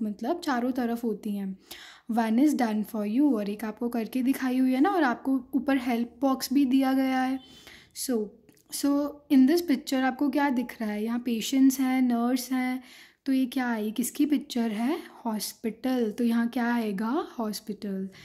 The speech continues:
In this picture आप देख रहे हो ना कितनी सारी बुक्स पड़ी हैं। So ये किसकी पिक्चर है? लाइब्रेरी। And picture number four है जो यहाँ आप देख रहे हो ना, लेटर बॉक्स है, लेटर है,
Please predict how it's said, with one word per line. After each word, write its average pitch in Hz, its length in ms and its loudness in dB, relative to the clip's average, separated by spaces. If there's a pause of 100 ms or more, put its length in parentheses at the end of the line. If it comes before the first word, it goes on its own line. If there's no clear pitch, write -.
(800)
In 254 160 8
this 294 140 2
picture 277 540 0
आप 247 120 0
देख 240 300 -2
रहे 254 100 0
हो 254 60 2
ना 294 120 6
कितनी 269 360 2
सारी 262 260 0
बुक्स 240 300 -2
पड़ी 247 360 -2
हैं। 247 480 -4 (460)
So - 100 -4
ये 254 160 0
किसकी 262 320 0
पिक्चर 277 460 2
है? 330 200 2 (320)
लाइब्रेरी। 202 960 -2 (580)
And 240 480 2 (180)
picture 247 360 0
number 247 200 4 (140)
four 254 200 0
है 254 160 0
जो 240 460 -2 (300)
यहाँ 247 160 0
आप 247 60 0
देख 240 320 -2
रहे 277 40 4
हो 294 40 8
ना, 370 80 6
लेटर 262 360 2
बॉक्स 247 420 0
है, 247 180 0
लेटर 247 500 -2
है, 247 360 0